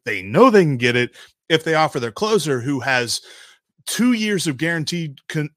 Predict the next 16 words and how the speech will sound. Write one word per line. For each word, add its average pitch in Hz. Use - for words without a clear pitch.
team 160
control 139
and 123
two 190
club 156
options 139
on 113
top 202
of 131
that. 107
So 123
technically 262
four 208
years 180
of 151
control, 110